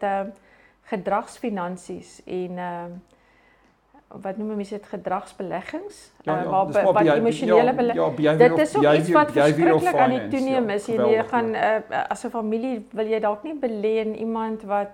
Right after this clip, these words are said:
Speaker 1: eh, sigarette verkoop nie, of,
Speaker 2: Hmm.
Speaker 1: eh, ja.
Speaker 2: Ja,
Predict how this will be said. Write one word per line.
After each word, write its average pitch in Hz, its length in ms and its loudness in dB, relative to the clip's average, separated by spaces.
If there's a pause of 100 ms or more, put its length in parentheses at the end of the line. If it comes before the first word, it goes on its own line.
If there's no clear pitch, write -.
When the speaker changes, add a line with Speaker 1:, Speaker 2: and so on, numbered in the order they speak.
Speaker 1:
eh, 196 240 -4
sigarette 202 600 -8
verkoop 160 440 -12
nie, 156 160 -12
of, - 160 -12
Speaker 2:
Hmm. 156 180 -8
Speaker 1:
eh, 170 260 -6 (840)
ja. 180 280 -10 (260)
Speaker 2:
Ja, 131 220 -6